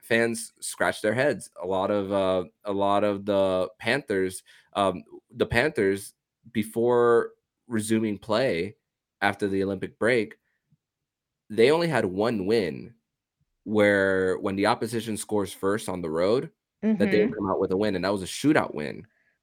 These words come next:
Speaker 2: Oh,
Speaker 1: They
Speaker 2: wow.
Speaker 1: got, they got two in their first two coming back out,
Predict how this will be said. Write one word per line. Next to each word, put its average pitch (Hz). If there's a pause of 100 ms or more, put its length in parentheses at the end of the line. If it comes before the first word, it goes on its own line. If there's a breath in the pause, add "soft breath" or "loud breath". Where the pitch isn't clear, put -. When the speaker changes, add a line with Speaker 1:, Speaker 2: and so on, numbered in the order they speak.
(140)
Speaker 2:
Oh, 214
Speaker 1:
They 185
Speaker 2:
wow. 147
Speaker 1:
got, 113 (140)
they 120
got 147
two 160
in 120
their 98
first -
two 147
coming 98
back 95
out, 90